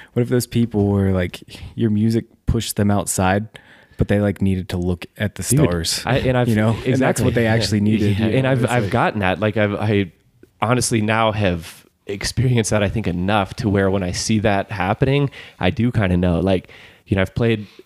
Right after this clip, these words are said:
Speaker 2: so many shows where, where there's, like, you know, you're scanning people. You're like,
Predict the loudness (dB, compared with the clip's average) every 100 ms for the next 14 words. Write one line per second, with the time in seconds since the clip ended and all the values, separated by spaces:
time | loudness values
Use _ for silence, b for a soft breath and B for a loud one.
0 | _ _ _ -4 0 2 2 2 2 2
1 | 0 0 -2 0 -2 -8 _ -6 -2 0
2 | -2 -2 -4 -4 -14 B B B B B
3 | _ _ -2 0 2 2 2 2 2 2
4 | 0 2 2 2 2 0 -4